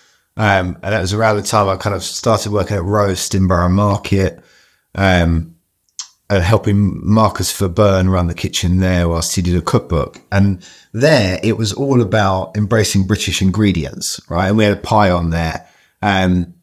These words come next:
so we, and we're very lucky. We had the keys to all of the sort of stalls in Borough Market. So at night time, you could go and just grab ingredients and leave an I O U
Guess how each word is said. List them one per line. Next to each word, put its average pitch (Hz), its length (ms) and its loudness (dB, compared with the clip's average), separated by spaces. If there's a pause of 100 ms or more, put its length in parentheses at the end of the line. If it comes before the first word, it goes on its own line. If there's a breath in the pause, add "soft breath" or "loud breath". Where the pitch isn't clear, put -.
so - 220 0
we, 104 240 2
and 104 180 -2
we're 101 100 2
very 95 200 0
lucky. - 360 0
We 107 60 2
had 95 80 0
the 101 60 -4
keys 107 460 -2
to 110 100 -6
all 123 320 0
of 104 80 0
the 98 160 0
sort - 240 -2
of 85 80 -6
stalls 104 480 0
in 92 120 0
Borough 92 220 2
Market. 104 460 0
So 98 140 -2
at 87 80 -2
night 101 240 2
time, 87 260 -2
you 82 80 -2
could 85 80 -4
go 90 120 0
and 85 100 -2
just - 160 -10
grab 92 240 0
ingredients 90 580 0
and 92 80 -2
leave 92 140 0
an 90 80 2
I 85 220 0
O 82 40 -2
U 90 420 0